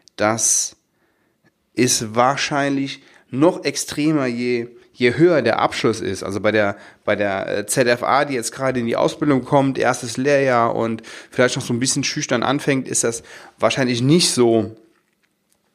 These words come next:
extrem wie bei der Assistenzzahnärztin. Der Begriff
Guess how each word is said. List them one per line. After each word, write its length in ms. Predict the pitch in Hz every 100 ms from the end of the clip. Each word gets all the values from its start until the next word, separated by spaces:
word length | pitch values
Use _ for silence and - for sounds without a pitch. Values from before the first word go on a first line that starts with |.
| - - -
extrem 960 | 120 - - - 123 117 120 151 156 - - - - -
wie 380 | 113 113 120 120 _ -
bei 160 | 107
der 400 | 104 101 98 101 - - - _ _ _ -
Assistenzzahnärztin. 1700 | - - - - 120 120 - - 98 95 - 104 101 - 98 90 90 - - - - - - - - _ _ _ _ -
Der 600 | 117 117 113 110 107 107 - _ _ _ _ _ _ _ _ _ _ _ -
Begriff 720 | 127 127 143 226 - -